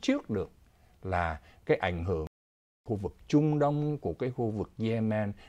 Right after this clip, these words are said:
nó gây ảnh hưởng. Có nghĩa là trong giai đoạn tạm thời thôi, chứ không có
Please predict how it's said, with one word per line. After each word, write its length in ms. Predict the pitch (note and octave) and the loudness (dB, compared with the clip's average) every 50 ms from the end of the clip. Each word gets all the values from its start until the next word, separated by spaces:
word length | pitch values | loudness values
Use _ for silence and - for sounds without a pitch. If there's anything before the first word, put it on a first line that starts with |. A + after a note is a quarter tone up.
| - - | -12 -8
nó 100 | C3+ C3 | -6 -2
gây 260 | B2 A#2+ A2 A2 - - | 2 2 4 2 2 0
ảnh 140 | - E2+ D#2+ - | -6 -8 -8 -8
hưởng. 200 | F2 E2+ E2+ F2 - - - - - | -8 -8 -8 -8 -10 -12 -18 -8 -2
Có 120 | - D3 | 0 0
nghĩa 240 | D#3+ D#3+ C3+ A2 D3+ | 2 2 2 0 0
là 140 | D3+ A2 F2 | -2 -2 -4
trong 380 | - - B2+ A#2 A#2 A2 A2+ | -4 -4 -2 -2 0 0 -2
giai 300 | G#2+ A#2 A#2+ A2 A2 G#2+ | 0 0 0 0 0 0
đoạn 220 | F#2 G#2 E2+ D#2 - E2 - - | -2 -2 -4 -4 -6 -12 -8 -6
tạm 300 | F#2 F2 - - E2+ E2 | -6 -6 -6 -8 -12 -12
thời 280 | - E2 E2+ D#2+ D2+ C#2+ C#2+ | -10 -8 -8 -8 -10 -12 -8
thôi, 300 | - G#2 A2+ A2 G2+ F#2 - - - - - - - | -2 2 2 2 2 0 -4 -12 -20 -20 -20 -6 -4
chứ 100 | C#3 B2 | -4 -2
không 200 | - - G#2+ G#2+ | -2 -4 -6 -6
có 100 | A#2+ | -8